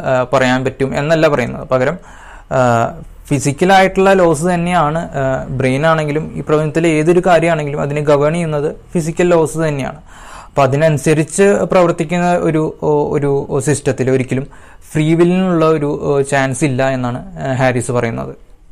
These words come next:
ഇനി മുമ്പത്തെ വീഡിയോയിൽ പറഞ്ഞതുപോലെ തന്നെ ഒരു സോളിൻ്റെ പ്രസൻസ് ഉണ്ടെങ്കിൽ, അതായത് ഒരു ആത്മാവിൻ്റെ പ്രസൻസ് ഉണ്ടെങ്കിൽ കൂടി അപ്പോഴും, ഏഹ്, ഈ പറഞ്ഞ, ഏഹ്, ഫ്രീ വില്ല്, ഏഹ്,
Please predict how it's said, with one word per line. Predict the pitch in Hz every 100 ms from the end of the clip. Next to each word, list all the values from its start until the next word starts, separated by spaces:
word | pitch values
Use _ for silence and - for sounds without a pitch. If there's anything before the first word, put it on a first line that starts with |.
| - -
ഇനി | 156 170
മുമ്പത്തെ | 180 165 170 196
വീഡിയോയിൽ | 196 180 180
പറഞ്ഞതുപോലെ | 180 170 160 160 151
തന്നെ | 143 139 135
ഒരു | 139
സോളിൻ്റെ | 139 135 131 139 143
പ്രസൻസ് | 151 147 135 131 120
ഉണ്ടെങ്കിൽ, | 120 113 123 131 131
അതായത് | 127 131 131
ഒരു | 135
ആത്മാവിൻ്റെ | 127 123 135 139 151
പ്രസൻസ് | 156 143 139 131
ഉണ്ടെങ്കിൽ | 143 127 123 139
കൂടി | 127 120 120 - - - - - 143
അപ്പോഴും, | - 180 190 208 208
ഏഹ്, | 180 175
ഈ | 175
പറഞ്ഞ, | 170 170 165 165
ഏഹ്, | 170 160
ഫ്രീ | 143 160
വില്ല്, | 151 147
ഏഹ്, | 156 -